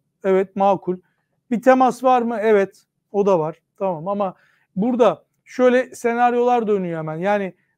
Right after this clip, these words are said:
Zaniolo gider, üstüne Galatasaray biraz para alır, bir de Amrabat'ı alır falan. Bunlar bana çok, e, şey gelmiyor. Çok taşlar yerine oturmuyor. Yani Amrabat'ı kaç paraya sayacaksınız da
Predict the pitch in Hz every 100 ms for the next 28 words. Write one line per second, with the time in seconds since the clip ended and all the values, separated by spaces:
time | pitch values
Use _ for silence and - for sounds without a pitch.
0 | _ 160 214 233 247 240 220 214 _ _
1 | _ _ _ _ 214 190 214 214 208 _
2 | 302 170 - 220 214 226 220 214 220 208
3 | 226 214 - 214 220 208 202 190 226 214
4 | 214 226 208 - 208 202 175 226 240 _
5 | _ _ - 247 320 320 311 311 294 -
6 | 285 - 381 226 233 240 233 - 254 220
7 | 233 208 165 151 220 - _ - 196 -
8 | 233 220 208 208 240 220 233 196 151 185
9 | 180 - _ _ _ 185 202 226 226 226
10 | 240 247 - 233 208 - 190 180 180 180
11 | 190 175 160 170